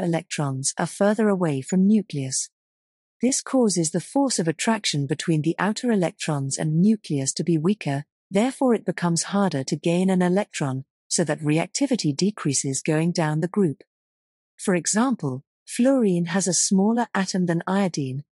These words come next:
so the outer electrons of fluorine are closer to the nucleus. Fluorine has a stronger force of attraction between the outer electrons and the nucleus. It is easier for fluorine to gain an electron, so is more reactive than iodine.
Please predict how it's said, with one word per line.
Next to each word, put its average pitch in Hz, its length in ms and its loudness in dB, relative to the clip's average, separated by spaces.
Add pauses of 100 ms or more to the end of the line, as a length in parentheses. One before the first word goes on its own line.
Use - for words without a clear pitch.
(120)
so 185 200 0
the 180 180 0
outer 208 300 -2
electrons 170 580 0
of 151 100 -2
fluorine 180 680 0
are - 60 -2
closer 233 500 -2
to 170 100 -4
the 170 140 2
nucleus. 165 640 0 (720)
Fluorine 170 760 0
has 185 140 0
a 165 60 0
stronger 247 480 2
force 151 360 -2
of 160 80 0
attraction 160 560 -2
between 156 360 0
the 160 160 0
outer 220 340 -2
electrons 147 760 -2
and 170 140 0
the 196 80 0
nucleus. 190 720 0 (720)
It 214 120 2
is 202 200 0
easier 254 400 2
for - 120 -8
fluorine 175 540 0
to 165 100 -2
gain 180 300 2
an 180 120 2
electron, 185 520 0
so 170 420 0
is 160 140 -2
more 185 260 2
reactive 185 520 0
than 196 180 0
iodine. 147 600 -4